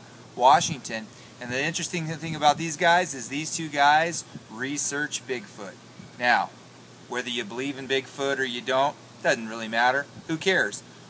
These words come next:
What this video is about is about what to put in your day pack so when you go hiking, uh, and you get lost, you know what, uh,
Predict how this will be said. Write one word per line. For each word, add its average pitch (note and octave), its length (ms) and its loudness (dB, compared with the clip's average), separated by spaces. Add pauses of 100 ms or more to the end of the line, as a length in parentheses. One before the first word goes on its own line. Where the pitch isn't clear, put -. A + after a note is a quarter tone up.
What C3 180 -4
this G3+ 220 2
video D#3 300 2
is C3 120 -2
about A2+ 380 6 (280)
is A#2+ 100 -8
about B2 280 4
what C3+ 280 2
to C#3+ 100 -6
put D3+ 200 -8
in - 60 -14
your B2 140 -4
day C#3 280 0
pack G#2+ 380 -2
so B2+ 140 -4
when A#2+ 160 -10
you A#2 100 -8
go A2+ 220 -6
hiking, C3 720 0 (600)
uh, G#2+ 260 0
and G#2+ 120 -6
you A2 80 -8
get A#2 240 -4
lost, B2+ 520 6
you A2+ 80 -12
know A2+ 160 -4
what, A2 380 -6
uh, A2 240 0